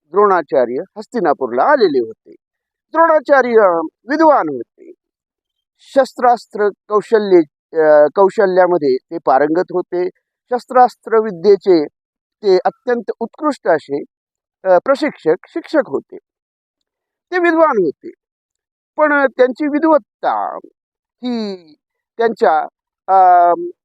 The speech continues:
साधन संपत्तीमध्ये किंवा त्यांच्या धनसंपत्तीमध्ये वाढ करण्यासाठी उपयोगी ठरलेली नव्हती. ते विद्वान असले तरी ते निर्धन होते आणि त्यांच्या विद्वत्तेमुळं त्यांचा चरितार्थ,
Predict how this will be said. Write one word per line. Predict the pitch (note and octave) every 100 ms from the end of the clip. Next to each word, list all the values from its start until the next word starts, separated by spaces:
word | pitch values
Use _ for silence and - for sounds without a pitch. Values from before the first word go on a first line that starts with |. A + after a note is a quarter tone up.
| _ _
साधन | G#3 F3 B3+
संपत्तीमध्ये | C4+ A#3 G#3+ F#3 - - C#4+ - A2+ -
किंवा | _ F#3 G3+
त्यांच्या | G3 F#3 F3+ F#3+ D#3+
धनसंपत्तीमध्ये | C3+ D3+ G#3 C#4 B3 A3+ - F3 D3+ B2+ A#2 - _ _
वाढ | E3 A#3 B3+
करण्यासाठी | A3+ F#3 E3 D#3+ D3 - -
उपयोगी | - F3 D#3 D3
ठरलेली | A3+ C#4 C4+ F3 C3+
नव्हती. | A#2 G#2+ _ A#1 _ _ _ _
ते | B3+
विद्वान | A3+ E3 G3 A#3+ A3+
असले | G3+ F3+ C#3+ G#2+ _ _ -
तरी | G#3 G3
ते | - D3 C#3+
निर्धन | _ - A#3+ D#4 A3 F3+
होते | B2+ _ _ _ _ _ _ _ _ _ _ _ _ -
आणि | A#3 A#3 G#3
त्यांच्या | G3 - G3 F#3+ G#3
विद्वत्तेमुळं | G3 D#3+ E3 A3 - G3+ F#3+ F#3 D#3 B2 _ _ _ _ _
त्यांचा | G#3+ G#3+ A#3+
चरितार्थ, | A#3+ A3 A#3+ D4+ A3+ D#3 C3+ _